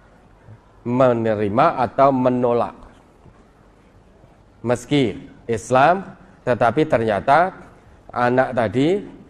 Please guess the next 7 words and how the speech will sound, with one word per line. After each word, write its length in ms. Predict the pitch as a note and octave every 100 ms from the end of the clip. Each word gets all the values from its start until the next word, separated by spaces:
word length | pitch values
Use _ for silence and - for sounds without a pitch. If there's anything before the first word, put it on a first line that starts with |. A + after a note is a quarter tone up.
| - -
ingin 560 | B2+ B2 C3 E3 F#3 -
Islam 640 | C3 - D3+ D#3+ F3 C3
yang 480 | G#2+ D3 E3 G2+ D2
sepaham. 800 | - C3 A2 B2 G#2 G#2+ G2+ D2+ - - - - _ _ _ _ _ - - - - - -
Biar 560 | G#2+ G#2 C3+ F3 F#3+ -
rumah 320 | D3+ C#3+ C3 C3+
tangganya 720 | A#2+ G#2+ A2 G#2 C#3+ F3